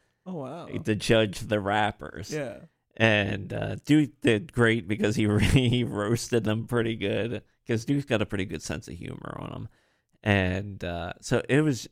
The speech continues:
Speaker 2: it was just a fun night. And, uh, so that was, like, the very first one we did. It was just me and Dame, s-, like, doing the podcast, but we had a live audience.
Speaker 1: Mm.
Speaker 2: And so we would interact with the audience,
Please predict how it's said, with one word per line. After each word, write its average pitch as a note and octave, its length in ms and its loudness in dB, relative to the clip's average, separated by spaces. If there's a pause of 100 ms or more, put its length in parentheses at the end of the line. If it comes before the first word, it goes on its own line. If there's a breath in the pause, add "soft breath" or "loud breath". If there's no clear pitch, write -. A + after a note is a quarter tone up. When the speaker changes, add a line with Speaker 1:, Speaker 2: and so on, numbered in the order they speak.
Speaker 2:
it B2 120 2
was C#3 220 -2
just A2+ 220 -4
a - 160 0
fun - 640 -6
night. - 300 -12 (1000)
And, G#2 600 2
uh, G2+ 440 4 (560)
so A#2 200 2
that B2 120 6
was, C#3 240 0 (240)
like, C3 180 0
the A2+ 80 0
very D#3 300 4
first A#2+ 340 2
one G#2 140 2
we G2 100 2
did. F#2 300 2
It G#2 160 4
was B2+ 240 0
just A#2 340 -4 (480 soft breath)
me A#2+ 220 4
and A2+ 120 4
Dame, G#2+ 380 2 (180)
s-, G2 200 -8
like, F#2+ 240 0
doing A2 320 2
the G#2 100 -2
podcast, G2+ 880 -2
but - 220 -6
we G#2 160 -4
had G2+ 280 -4
a E2+ 100 -4
live E2+ 420 -6
audience. G#1 580 -10 (400)
Speaker 1:
Mm. D#3+ 420 -8
Speaker 2:
And G2+ 160 2
so G#2 160 4
we G2+ 140 2
would G2+ 180 2
interact G2 540 0
with G2 100 -2
the F2 160 -2
audience, F#2 640 0